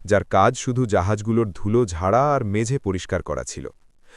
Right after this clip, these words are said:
ওখানে কাজ করা বড় বড় ইঞ্জিনিয়ার আর আধিকারিকরা তাকে প্রায়ই এড়িয়ে যেতেন, যেন সে ওই বিশাল যন্ত্রপাতির কোনো এক প্রাণহীন অংশ। কিন্তু সমর্থ শুধু পরিষ্কার করত না, সে প্রতিটা স্ক্রু, প্রতিটা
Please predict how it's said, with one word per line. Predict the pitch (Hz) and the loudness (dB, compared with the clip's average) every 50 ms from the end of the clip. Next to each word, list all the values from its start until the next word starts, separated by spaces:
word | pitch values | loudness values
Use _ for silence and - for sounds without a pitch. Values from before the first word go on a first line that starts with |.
| - - - - - | -20 -20 -12 -2 0
ওখানে | 151 156 196 220 220 | 0 0 2 0 -2
কাজ | - - 151 143 151 151 | 0 2 2 2 2 2
করা | - - 175 180 175 | 0 2 2 4 2
বড় | 147 104 104 110 127 151 | 4 4 4 6 6 6
বড় | 147 151 151 156 135 | 6 6 4 4 2
ইঞ্জিনিয়ার | 110 110 113 110 123 131 131 131 135 135 131 131 | 2 0 -2 -2 0 0 2 2 2 2 2 2
আর | 120 107 98 | 2 2 2
আধিকারিকরা | 80 85 90 117 120 - 135 139 147 - 92 80 73 78 - - _ - - | 0 0 -2 -2 -2 0 0 0 -2 -2 -2 -4 -4 -4 -8 -14 _ -8 -4
তাকে | 160 160 - 190 | -4 -2 -2 -2
প্রায়ই | - - 170 170 185 196 180 - 117 | 0 0 2 2 2 2 2 2 2
এড়িয়ে | 120 135 143 131 104 | 2 2 2 2 2
যেতেন, | 78 78 73 - 58 52 - _ _ _ _ _ _ - - - - | 0 -4 -8 -10 -12 -12 -16 _ _ _ _ _ _ -20 -20 -12 -2
যেন | 131 165 175 180 170 | 2 2 4 4 2
সে | - 185 175 | 2 2 4
ওই | 170 170 143 | 4 4 2
বিশাল | 98 104 120 123 - 170 170 170 165 | 2 0 -2 0 0 2 2 2 2
যন্ত্রপাতির | 131 120 117 123 135 - - - 151 143 - 156 143 | 2 2 2 2 0 -2 -2 0 0 -2 -2 -4 -4
কোনো | - 143 139 143 | -2 -2 0 0
এক | 139 131 - | -2 -4 -6
প্রাণহীন | - - 107 104 110 123 139 123 113 123 113 | -4 -2 0 0 0 0 -2 -2 -4 -4 -2
অংশ। | 95 87 98 107 101 - - 73 - - _ _ _ _ _ _ _ _ - - - - | -2 -2 -2 -2 -4 -6 -8 -12 -12 -14 _ _ _ _ _ _ _ _ -20 -20 -8 -4
কিন্তু | - 104 87 101 | -4 -2 -2 -2
সমর্থ | 92 - - - 101 120 143 135 - - | -4 -4 -2 -2 0 0 -2 -2 -4 -6
শুধু | 165 - - 175 160 170 - - | -8 -6 -4 -4 -4 -4 -2 -2
পরিষ্কার | 156 151 135 139 - - 185 165 | -2 -2 -2 -2 -4 -2 -2 -2
করত | - - 87 - - 73 | -2 -4 -6 -6 -8 -10
না, | 62 50 - _ _ _ _ _ _ _ - - | -12 -14 -18 _ _ _ _ _ _ _ -20 -20
সে | - - 113 95 | -4 -2 -2 0
প্রতিটা | - - 104 95 113 104 110 104 | 0 0 0 0 2 2 0 0
স্ক্রু, | - - - - 113 117 120 127 131 143 143 - | 0 -2 -6 -2 0 0 2 2 0 -2 -4 -4
প্রতিটা | - 110 101 - 101 90 95 | -2 -2 -2 0 0 -2 -2